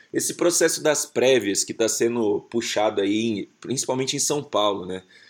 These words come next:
Como é que você enxerga isso, esse processo? Você acha que ele é interessante, que ele não é, que ele ajuda, não ajuda? É porque eu tava lendo algumas, é,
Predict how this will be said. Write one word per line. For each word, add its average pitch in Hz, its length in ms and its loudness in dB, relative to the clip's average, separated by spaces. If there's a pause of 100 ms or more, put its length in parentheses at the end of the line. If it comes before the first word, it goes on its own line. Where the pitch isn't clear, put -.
(300)
Como 170 120 0
é 196 40 0
que 202 60 -2
você 220 80 0
enxerga 160 500 4
isso, 143 960 2
esse 120 280 0
processo? 131 680 4
Você 120 220 2
acha 123 200 2
que 135 80 0
ele 123 120 2
é 120 40 0
interessante, 117 640 0
que - 60 -4
ele 117 140 2
não 104 240 -2
é, 117 400 2
que 110 240 0
ele 113 440 2 (200)
ajuda, 120 400 0
não 120 160 0
ajuda? 110 840 2 (320)
É 107 80 0
porque - 160 -4
eu 160 80 4
tava 165 220 2
lendo 160 220 4
algumas, 135 720 0
é, 107 320 2